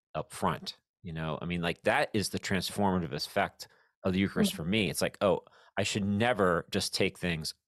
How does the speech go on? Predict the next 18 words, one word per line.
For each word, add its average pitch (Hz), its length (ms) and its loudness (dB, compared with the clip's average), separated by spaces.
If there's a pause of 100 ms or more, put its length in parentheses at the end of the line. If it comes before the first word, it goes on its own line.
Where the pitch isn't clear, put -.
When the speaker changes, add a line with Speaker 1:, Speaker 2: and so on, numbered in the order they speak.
(120)
Speaker 1:
at - 160 0
surface 78 400 -4
level. 71 320 -2 (200)
I 98 80 2
should 101 180 -2
never 110 200 2
just 90 220 -2
th-, 87 240 -2
take 92 200 -2
things 85 180 -4
as 76 100 -4
simple 76 260 -4
bread 76 220 0
and 78 120 -6
wine. 67 360 -4
There's 87 140 -2
something - 280 0
more. - 420 -6